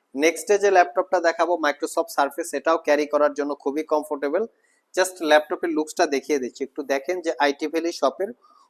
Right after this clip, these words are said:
প্রোডাক্টগুলোর কোয়ালিটিটা কীরকম থাকে। প্রত্যেকটা প্রোডাক্ট, believe it or not, একদম হান্ড্রেড পার্সেন্ট ফ্রেশ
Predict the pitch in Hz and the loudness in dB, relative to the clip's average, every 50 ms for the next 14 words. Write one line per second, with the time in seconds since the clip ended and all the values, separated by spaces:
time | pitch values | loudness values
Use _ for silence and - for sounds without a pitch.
0 | _ - - 160 160 160 170 175 170 - - - 160 165 175 190 190 190 - - | _ -8 -2 -2 4 6 6 6 6 2 -4 -2 0 2 4 2 2 0 -4 -4
1 | - 151 151 156 156 156 151 - 160 - 170 - - - 143 135 127 - 135 131 | 0 4 4 4 4 2 -4 -8 -8 -6 -6 -6 -6 -4 -4 -4 -4 -4 -8 -8
2 | 123 - 127 110 117 113 - _ 170 170 - _ - 190 185 - - 190 185 - | -6 -6 -8 -6 -6 -10 -6 _ -6 -6 -6 _ -4 -4 -4 -2 -2 -2 -2 0
3 | - 147 147 160 160 - - - 139 143 151 160 160 151 _ - 156 151 156 151 | 0 2 2 2 2 0 -8 -8 -6 -2 -2 -2 -2 -4 _ -8 -8 -2 -2 -2
4 | 147 143 131 131 135 - - _ _ _ _ _ _ _ _ _ _ _ 151 151 | 0 0 -2 -2 -4 -4 -10 _ _ _ _ _ _ _ _ _ _ _ 0 0
5 | 151 151 151 185 185 - - 147 143 151 151 170 170 - - - 175 180 - - | 0 2 -2 -2 -2 0 -2 -2 0 2 2 0 0 0 2 2 2 2 2 -2
6 | 196 190 190 - - 156 156 | -6 -6 -6 -2 0 0 0